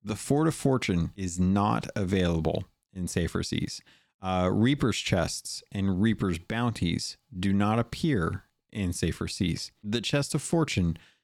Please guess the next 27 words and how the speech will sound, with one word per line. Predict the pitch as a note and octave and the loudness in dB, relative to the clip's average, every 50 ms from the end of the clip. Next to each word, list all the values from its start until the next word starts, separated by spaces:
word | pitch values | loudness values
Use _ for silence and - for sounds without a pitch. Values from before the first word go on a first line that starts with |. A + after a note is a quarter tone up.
| _ _ _ - | _ _ _ -6
does | G2 A2 G#2+ F#2+ - | -4 -2 -2 0 2
not | A2+ A2 A2 A2+ B2 C#3 | 2 2 4 4 2 2
appear | C#3 C#3 - - - D#3 C3+ G2+ D#2+ D#2 F#2+ G#2 _ - | 0 -2 -4 -2 0 2 2 2 2 0 -2 -6 _ -8
in | - F#2 F2 E2 | -6 -4 -2 -2
Safer | - - F2 E2 D#2+ - - E2+ | -2 -2 -2 -2 -2 -2 -4 -4
Seas, | - - G2+ E2+ - - - | -2 -2 0 0 0 -2 -2
no | F#2 F2+ | 0 2
matter | F#2 G2 G2 G2 F#2+ | 2 4 4 4 4
where | F#2 F2+ G2 G#2 G#2+ A2+ A#2 | 4 4 4 4 4 4 2
it | A#2+ - | 2 2
moves | - A#2 A2 G2+ F2+ E2+ E2+ G#2+ - - | 2 2 4 4 2 2 0 -4 -4 -4
each | - G2 F2+ - - - | -2 -2 -2 -2 -4 -2
season. | - A2+ G#2 F#2+ E2+ D#2 - F#2+ G2 - - _ _ _ _ _ _ _ _ - | 0 2 2 2 0 0 -2 -4 -4 -8 -14 _ _ _ _ _ _ _ _ -10
Um, | G2+ G#2+ A2+ A2+ A2+ A2+ A2+ A2+ | -6 -4 -2 0 2 2 2 2
how | G#2+ A2+ C#3+ | 4 2 2
do | D3 | 2
commendations | C#3+ - - C#3 C#3 C3 A#2 G#2+ A2+ G#2+ - - A2 F#2+ | 0 0 2 2 4 4 4 4 2 2 2 0 0 2
work | G2 G2 G2+ - - | 2 2 2 2 0
in | G2 | -2
Safer | - - F#2 F2 - F2+ | 0 0 -2 0 -2 -4
Seas? | - - F#2 - - - | -4 -2 -4 -4 -4 -4
If | - - - | -4 0 0
you | A2+ G#2 | 0 0
play | - - C#3 E3 F#3 | 2 0 2 2 2
in | G3 | 2
Safer | - - E3 C#3+ - - | 2 2 0 2 2 0
Seas, | - - G2+ E2 D#2 D#2+ - - | 2 2 2 2 2 0 -2 -4